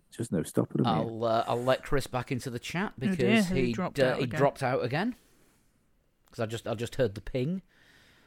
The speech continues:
Speaker 2: He's not showing up yet.
Speaker 3: <laughs>
Speaker 2: He'll, he'll be here in a second. We'll just, we'll just fill. Carry on. Oh, here he is. Here he is.
Speaker 1: By Phil, you mean just do the podcast?
Speaker 3: <laughs> Just, just keep talking shite amongst yourselves. That's what we usually do, innit?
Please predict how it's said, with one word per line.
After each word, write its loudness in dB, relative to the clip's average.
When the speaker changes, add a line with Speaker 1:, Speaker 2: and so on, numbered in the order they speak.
Speaker 2:
He's -6
not -2
showing 0
up -4
yet. -6
Speaker 3:
<laughs> 4
Speaker 2:
He'll, 4
he'll 8
be 6
here 8
in 2
a 0
second. -6
We'll -2
just, -14
we'll -4
just -12
fill. -2
Carry 2
on. -2
Oh, 8
here 8
he -2
is. -6
Here -4
he -12
is. -14
Speaker 1:
By 4
Phil, 10
you 12
mean 6
just 6
do 10
the 8
podcast? 6
Speaker 3:
<laughs> -
Just, 4
just 6
keep -4
talking 6
shite 6
amongst 6
yourselves. 0
That's -4
what 0
we -2
usually -2
do, 0
innit? 2